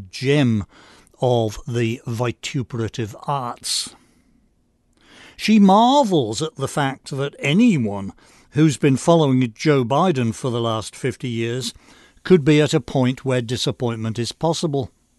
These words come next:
Joe has been firmly established for decades in the minds of everyone who follows our national politics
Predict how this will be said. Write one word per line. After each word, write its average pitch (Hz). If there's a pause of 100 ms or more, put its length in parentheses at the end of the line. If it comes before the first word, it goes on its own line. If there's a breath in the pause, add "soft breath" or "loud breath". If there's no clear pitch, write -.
(1300 soft breath)
Joe 160
has 147
been 135
firmly 190
established 151
for 269 (200)
decades 156 (460 soft breath)
in 175
the 175
minds 175
of 151
everyone 151
who 113
follows 120
our 117
national 117
politics 139